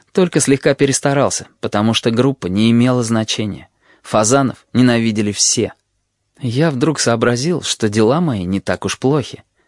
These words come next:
Появился реальный шанс выбраться из дома. Первая меня вышвырнула, то же самое сделают другие.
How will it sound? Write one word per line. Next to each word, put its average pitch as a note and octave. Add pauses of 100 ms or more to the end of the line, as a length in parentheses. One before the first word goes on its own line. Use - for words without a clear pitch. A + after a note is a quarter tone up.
(220)
Появился C3+
реальный C#3+
шанс D3
выбраться D3
из D#3+
дома. B2 (500)
Первая D3+
меня G#2
вышвырнула, B2+ (180)
то G#2
же F#2+
самое G2+
сделают A2
другие. B2